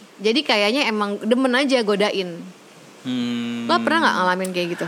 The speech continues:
Speaker 2: Kalau gue sih bukan, kalau gue sih alhamdulillah sampai
Speaker 1: Hmm.
Speaker 2: detik ini sih nggak pernah ya.
Speaker 1: Hmm.
Speaker 2: Nah, ngalamin, ngalamin, ngalamin kayak gitu tuh nggak pernah berasa, bukan berasa takut, tapi maksudnya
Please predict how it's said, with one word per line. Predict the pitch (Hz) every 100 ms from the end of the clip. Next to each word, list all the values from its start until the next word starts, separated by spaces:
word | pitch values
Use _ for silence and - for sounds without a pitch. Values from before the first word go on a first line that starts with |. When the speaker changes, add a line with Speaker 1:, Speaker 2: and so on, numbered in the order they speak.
| - -
Speaker 2:
Kalau | 156 151
gue | 147 160
sih | 208
bukan, | 220 180 151 139
kalau | - 147 147
gue | 160
sih | 185
alhamdulillah | 190 175 165 160 165 190 226 254 285 294 269 214 185 143 110
sampai | 139 131
Speaker 1:
Hmm. | 131
Speaker 2:
detik | 120 104
ini | 110 147
sih | 208
nggak | 135
pernah | - 117 139
ya. | 117 92 87 92
Speaker 1:
Hmm. | 95 98
Speaker 2:
Nah, | 98 85 - - - - -
ngalamin, | 113 104 104 107 110
ngalamin, | 107 107 104 107
ngalamin | 104 104 110
kayak | 110 110 101
gitu | 104
tuh | 123
nggak | 135 113
pernah | - 107 110 101 98 - -
berasa, | 113 110 107 104 113 113 - - - - - - - - - - - - - - -
bukan | 156 147 151
berasa | 143 139 135 170
takut, | 151 208 247
tapi | 151 -
maksudnya | 98 117 135 127 214